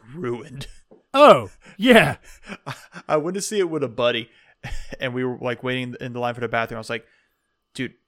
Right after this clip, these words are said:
Speaker 1: you know they got death penalty on that universe. Like, she's dead. They're sl-,
Speaker 2: Oh,
Speaker 1: <laughs> they're putting her
Speaker 2: yeah.
Speaker 1: in the chair."
Speaker 2: She can't,
Speaker 1: There's
Speaker 2: she
Speaker 1: no
Speaker 2: can't be like, "S-, I was possessed." They're like, "Whatever."
Speaker 1: Whatever,
Speaker 2: <laughs>
Speaker 1: witch.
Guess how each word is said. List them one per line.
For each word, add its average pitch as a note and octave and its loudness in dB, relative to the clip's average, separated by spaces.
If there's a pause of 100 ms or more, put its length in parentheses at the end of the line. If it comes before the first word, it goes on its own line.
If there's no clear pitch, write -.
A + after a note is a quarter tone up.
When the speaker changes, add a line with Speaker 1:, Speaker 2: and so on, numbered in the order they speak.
(120)
Speaker 1:
you C#3+ -6
know D3 0
they G3 -2
got A2+ -6
death A#2 -6
penalty G#2+ -10
on G#2+ -12
that A2+ -4
universe. A2 -12
Like, A#2 -12
she's F3+ -8
dead. F#2+ -10 (260)
They're C3+ -10
sl-, C#3 -8
Speaker 2:
Oh, D3 -2
Speaker 1:
<laughs> G2+ -16
they're - -6
putting G3 2
her D3+ 6
Speaker 2:
yeah. D#3+ 2
Speaker 1:
in A#2 -4
the A2+ -6
chair." A#2 -4
Speaker 2:
She - 0
can't, A3 2
Speaker 1:
There's D#3+ -6
Speaker 2:
she B3 0
Speaker 1:
no C#3+ 0
Speaker 2:
can't A#3 4
be G#3 8
like, G3+ 4 (160)
"S-, - -12
I C4 4
was E4+ 4
possessed." D4+ 2
They're E3+ 0
like, C#3 -2
"Whatever." G3+ 2 (220)
Speaker 1:
Whatever, D#3+ 0
Speaker 2:
<laughs> - -
Speaker 1:
witch. - -4